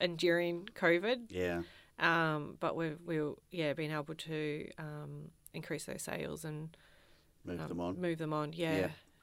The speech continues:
Speaker 1: Yeah.
Speaker 2: So that's a really critical stage, isn't it? Six stores to get to the twenty-three.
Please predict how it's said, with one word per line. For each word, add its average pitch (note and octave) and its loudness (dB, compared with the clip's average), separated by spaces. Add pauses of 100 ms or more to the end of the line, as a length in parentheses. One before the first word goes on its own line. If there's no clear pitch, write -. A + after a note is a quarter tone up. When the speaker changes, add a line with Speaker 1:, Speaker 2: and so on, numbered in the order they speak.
(100)
Speaker 1:
Yeah. - -6 (400)
Speaker 2:
So A2+ 10 (1000)
that's A#2 4
a D3 8
really A2 10
critical F2 4 (160)
stage, F2 2
isn't F2 0
it? - -8
Six - -2
stores - 0 (340)
to F2+ -4
get D#2+ -2
to F2+ -2
the D2 0
twenty-three. D#2 0